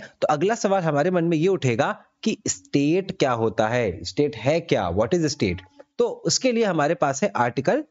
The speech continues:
ट्वेल्व। आर्टिकल ट्वेल्व हमको बताता है कि स्टेट की डेफिनेशन क्या है। तो आर्टिकल ट्वेल्व को अगर हम पढ़ेंगे, तो उसमें बोला है कि state includes the following।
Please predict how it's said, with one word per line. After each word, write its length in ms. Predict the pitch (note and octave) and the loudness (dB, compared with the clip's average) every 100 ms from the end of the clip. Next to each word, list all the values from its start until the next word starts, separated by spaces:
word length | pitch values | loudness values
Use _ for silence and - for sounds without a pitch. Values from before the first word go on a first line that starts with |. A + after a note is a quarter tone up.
| _ - | _ -2
ट्वेल्व। 280 | D#3+ A2 F2+ - - _ _ _ _ _ _ _ _ _ _ _ _ _ D3 | 0 0 -2 -8 -20 _ _ _ _ _ _ _ _ _ _ _ _ _ -2
आर्टिकल 300 | E3 B3 C4+ | 0 0 0
ट्वेल्व 280 | F3+ G#3 A3 - - | 0 0 -4 -8 -4
हमको 220 | D#3+ A3+ | 0 0
बताता 400 | F#3+ B2 B2 F3+ | 0 -2 0 0
है 220 | F3 A3 _ - | 0 -4 _ -8
कि 120 | A3 D#3 | -4 -4
स्टेट 320 | - F3+ F3 | 0 -2 0
की 80 | B3 | -2
डेफिनेशन 560 | E3 C#3 C#3+ C#3 F3+ D3 | -2 0 0 0 0 0
क्या 140 | A2 | 0
है। 300 | F#2 F#2 - - | -2 -6 -8 -2
तो 260 | B3 - - | -2 -2 -2
आर्टिकल 260 | - G#3+ | 0 0
ट्वेल्व 240 | G#3+ G3+ F#3+ | 0 0 0
को 80 | G#3 | 0
अगर 100 | G#3+ | 0
हम 80 | |
पढ़ेंगे, 360 | G#3+ D#3 F3 G3 | 0 0 0 -2
तो 120 | F#3+ | -2
उसमें 220 | D#3+ F#3+ | 0 0
बोला 220 | D3 C3 D3 | 2 2 0
है 100 | G3 | 0
कि 140 | G#3 | -2
state 320 | - F#3 G3+ - | -2 0 -2 0
includes 460 | C#3+ C3+ F#3 A3+ - | -2 0 -2 -2 -2
the 100 | G#3+ C3+ | 0 0
following। 340 | A2 G#2+ F#2 | 2 0 -2